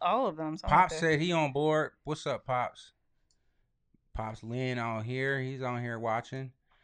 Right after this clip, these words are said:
Speaker 2: So, yeah, that was, uh, that was that interesting story. And that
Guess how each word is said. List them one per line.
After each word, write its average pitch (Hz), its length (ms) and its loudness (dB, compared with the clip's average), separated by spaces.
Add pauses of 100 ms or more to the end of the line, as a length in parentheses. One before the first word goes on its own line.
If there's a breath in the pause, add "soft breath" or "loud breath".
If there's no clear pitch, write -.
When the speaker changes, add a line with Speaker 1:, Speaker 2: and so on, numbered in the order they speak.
(220)
Speaker 2:
So, - 140 -8
yeah, 190 260 4
that 165 160 4
was, 185 180 -2
uh, 156 300 4 (220 loud breath)
that 147 180 2
was 170 160 -2
that 151 180 4
interesting 135 400 -4
story. 135 360 4
And 117 100 2
that 110 240 0